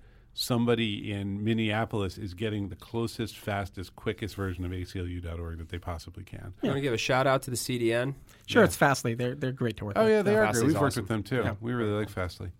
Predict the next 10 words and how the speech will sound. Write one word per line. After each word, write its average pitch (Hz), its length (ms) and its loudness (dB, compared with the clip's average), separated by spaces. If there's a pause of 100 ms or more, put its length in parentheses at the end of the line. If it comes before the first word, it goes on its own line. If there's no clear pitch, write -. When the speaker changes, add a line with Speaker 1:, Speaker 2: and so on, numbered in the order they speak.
(420)
Speaker 1:
Yes, 208 420 6
I 151 60 -2
think 190 160 2
that's 190 120 -2
our 113 100 2
first, 143 360 0 (180)
like, 110 240 -4
corporate 131 360 -2
shout 123 260 0
out. 101 220 -4